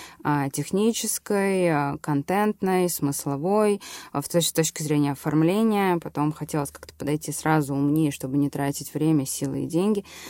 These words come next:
А, поэтому пока я решила, м, остановиться на площадках, где нужно было писать много текстов, такие как, например,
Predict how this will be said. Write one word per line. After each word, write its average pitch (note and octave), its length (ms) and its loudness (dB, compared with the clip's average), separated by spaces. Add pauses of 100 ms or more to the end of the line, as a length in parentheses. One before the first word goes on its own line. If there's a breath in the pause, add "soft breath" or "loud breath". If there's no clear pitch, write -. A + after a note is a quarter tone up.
(160 loud breath)
А, D3 220 0
поэтому D#3 320 0
пока D3+ 200 -4
я E3+ 60 0
решила, C#3 460 -4 (120)
м, C#3+ 200 0
остановиться C#3+ 640 -4
на C3+ 140 -4
площадках, C#3 600 -6
где C3+ 200 -4
нужно C#3+ 260 0
было - 340 -8
писать C#3+ 320 -4
много D3 320 2
текстов, F#3+ 380 -4
такие - 260 -10
как, D3 160 -10
например, - 320 -8